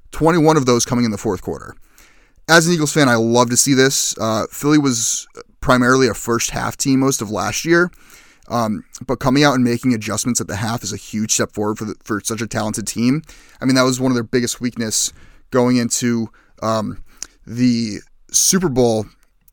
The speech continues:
uh, against the Chiefs was just because th-,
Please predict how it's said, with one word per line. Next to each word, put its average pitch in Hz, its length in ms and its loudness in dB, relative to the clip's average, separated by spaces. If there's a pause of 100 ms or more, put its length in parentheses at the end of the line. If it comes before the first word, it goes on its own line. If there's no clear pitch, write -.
(360)
uh, 98 400 -2
against 120 240 -4
the 98 60 -10
Chiefs 101 380 0
was 123 200 -2
just - 200 -8
because 120 400 -2
th-, 87 220 -14